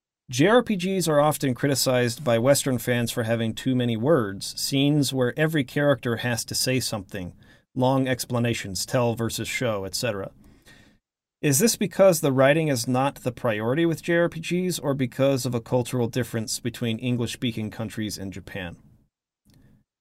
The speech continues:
You know what? This actually brings something to mind that I searched the other day as a joke. Um, Hayao Miyazaki, uh,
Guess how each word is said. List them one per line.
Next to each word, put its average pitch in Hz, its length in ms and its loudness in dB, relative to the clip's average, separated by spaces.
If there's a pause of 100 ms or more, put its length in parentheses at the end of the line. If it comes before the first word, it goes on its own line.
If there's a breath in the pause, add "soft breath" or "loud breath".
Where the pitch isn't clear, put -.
(440)
You 135 80 0
know 139 120 4
what? 139 240 4 (1120)
This 139 280 0
actually 143 440 0
brings 127 340 2
something 120 440 0
to - 120 -6
mind 101 520 -4 (320)
that 110 200 2
I 110 120 2
searched 113 400 0
the 110 140 0
other 104 140 -2
day 104 200 -2
as 104 160 -4
a 92 60 -8
joke. - 480 -8 (800)
Um, 107 680 -2 (1400)
Hayao 135 800 -4 (100)
Miyazaki, 123 1500 -6 (1200 soft breath)
uh, - 220 -10